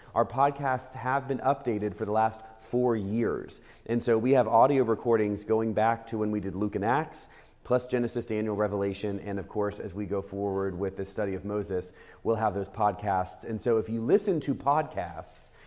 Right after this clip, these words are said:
you can search for Rector's Bible Study, whichever app you use for your podcasts, and it will come up. And then sometimes that's easier if you aren't able to make it live or watch the video.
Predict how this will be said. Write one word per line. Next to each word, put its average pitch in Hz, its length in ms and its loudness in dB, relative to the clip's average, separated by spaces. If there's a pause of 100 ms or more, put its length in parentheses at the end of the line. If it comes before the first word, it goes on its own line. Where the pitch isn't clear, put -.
(120)
you 120 140 0
can 123 140 0
search 156 280 2
for 120 200 4
Rector's 123 480 2
Bible 107 440 2
Study, 78 600 -2 (380)
whichever 123 840 2
app 117 260 0
you 110 100 0
use 101 420 -2
for 101 180 0
your 90 140 -2
podcasts, 92 720 -2
and 107 120 -4
it 95 100 -4
will 98 120 -2
come 98 200 -4
up. - 380 -10
And 107 160 -4
then 107 100 -2
sometimes 120 480 0
that's 104 240 -2
easier 98 540 -2 (220)
if 95 100 -8
you 110 140 0
aren't 110 140 -2
able 101 200 -2
to 101 140 -4
make 98 180 -4
it 98 100 -2
live 92 640 0 (220)
or 101 240 2
watch 90 400 0
the 95 80 -4
video. 73 440 -8